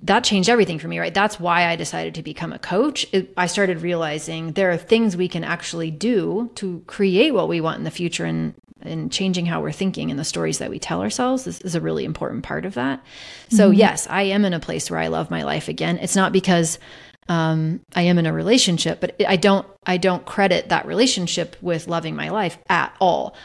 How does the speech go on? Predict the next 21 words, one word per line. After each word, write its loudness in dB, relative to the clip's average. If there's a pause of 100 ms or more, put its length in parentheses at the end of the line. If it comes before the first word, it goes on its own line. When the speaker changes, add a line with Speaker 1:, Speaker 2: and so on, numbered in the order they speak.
(140)
Speaker 1:
I 0
got 8
Speaker 2:
Mm-hmm. 4
Speaker 1:
myself -2
to 2
a 2
place 2
based -2
on -2
how -2
I -2
thought 2
about 0
what -2
was -8
possible -2
for -2
myself 2
in 0
my 0
life -4